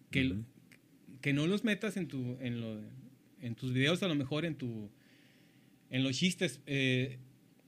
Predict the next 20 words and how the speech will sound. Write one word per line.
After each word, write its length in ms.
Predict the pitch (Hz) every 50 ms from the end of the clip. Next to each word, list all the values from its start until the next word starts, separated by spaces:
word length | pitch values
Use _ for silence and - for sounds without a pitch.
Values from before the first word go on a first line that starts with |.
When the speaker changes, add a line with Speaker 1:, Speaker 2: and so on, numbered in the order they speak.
| - - -
Speaker 1:
se 160 | - 160 147
refería 360 | 147 135 127 139 131 139 160
a 20 | 185
los 200 | 190 170 135 127
shows 280 | - 131 135 151 -
cómicos, 560 | - 143 135 139 139 127 - - - - - - - -
no 300 | 127 117 123 123 127 135
a 60 | 139
mis 220 | 131 120 110 101
videos, 320 | 98 101 104 110 117 113 -
pues. 260 | - 113 107 - - - - - - - - - -
Speaker 2:
Sí. 240 | - - 82 76 65 - - -
Speaker 1:
Decía, 420 | 123 123 127 135 135 135 131 127 - - - - _ _
"Que 140 | - 143 135
los 160 | 131 131 123
metas 340 | 139 156 160 160 240 214 -
en 100 | 214 185
un 100 | 175 180
show 200 | - 208 202 196
cómico, 540 | - 208 208 196 180 - - 156 151 151